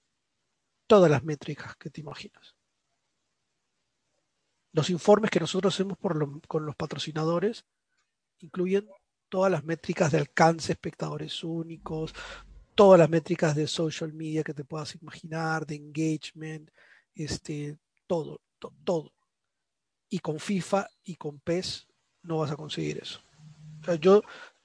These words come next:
estamos acá en un ambiente académico y te voy a decir la verdad. No, ¿sabes qué? Oye, no. fifa y pes la vas a romper. No es, o sea, no, no. Es más para activaciones. Si tú me dices que,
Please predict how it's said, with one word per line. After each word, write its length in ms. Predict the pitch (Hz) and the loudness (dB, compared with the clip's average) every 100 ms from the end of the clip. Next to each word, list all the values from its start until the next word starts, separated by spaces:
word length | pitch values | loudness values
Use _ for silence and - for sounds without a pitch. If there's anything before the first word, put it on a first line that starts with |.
| - | -20
estamos 280 | - 196 190 | 4 6 6
acá 140 | 180 180 | 8 6
en 80 | |
un 40 | 175 | 6
ambiente 280 | 175 180 175 | 4 6 6
académico 480 | 165 160 185 202 160 | 8 8 8 4 -2
y 20 | |
te 80 | 147 | -2
voy 120 | 147 | -2
a 40 | |
decir 200 | 143 156 | -2 -4
la 100 | 143 | -10
verdad. 420 | 139 156 160 143 - _ _ _ | -12 -6 -6 -6 -14 _ _ _
No, 300 | 254 320 214 | 2 4 4
¿sabes 340 | - 220 180 - | 0 -4 -6 -8
qué? 160 | 240 - | -10 -6
Oye, 280 | 180 151 - | -8 -8 -16
no. 80 | - _ - - - - - _ _ | -20 _ -18 -16 -16 -18 -20 _ _
fifa 480 | - - 240 - 208 | -4 2 4 8 6
y 40 | |
pes 540 | 175 233 254 247 - - | 8 8 8 6 0 -6
la 180 | 180 180 | 0 2
vas 220 | 214 - | 2 2
a 60 | 208 | 0
romper. 560 | 165 151 143 170 - - _ _ - - _ _ - _ 175 | 0 -6 -10 -14 -14 -20 _ _ -20 -20 _ _ -20 _ -8
No 180 | 190 | -2
es, 380 | 208 196 - - _ | 0 0 -2 -12 _
o 40 | |
sea, 180 | - 175 165 | -20 -20 -16
no, 200 | 170 170 | -14 -14
no. 120 | 175 - - - | -16 -20 -20 0
Es 300 | - 214 - | 6 6 4
más 220 | 208 220 | 2 2
para 260 | - 220 202 | 4 2 4
activaciones. 960 | 160 - 147 147 - 160 143 - - - _ _ _ - - | 0 -6 -10 -8 -10 -12 -16 -20 -20 -20 _ _ _ -20 -20
Si 140 | - 165 | -18 -10
tú 120 | 220 | 2
me 100 | 220 | 4
dices 260 | 233 226 - | 4 2 0
que, 240 | 175 156 | 0 0